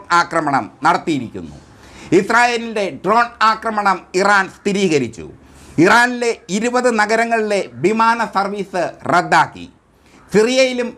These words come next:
ഇറാഖിലുമുള്ള ഇറാൻ്റെ സൈനിക താവളങ്ങളിൽ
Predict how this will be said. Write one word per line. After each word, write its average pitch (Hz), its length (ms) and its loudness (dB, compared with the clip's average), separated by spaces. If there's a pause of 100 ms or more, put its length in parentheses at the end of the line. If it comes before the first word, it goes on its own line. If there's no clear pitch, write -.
ഇറാഖിലുമുള്ള 233 640 0 (360)
ഇറാൻ്റെ 226 420 0 (540)
സൈനിക 226 360 0 (180)
താവളങ്ങളിൽ 220 600 0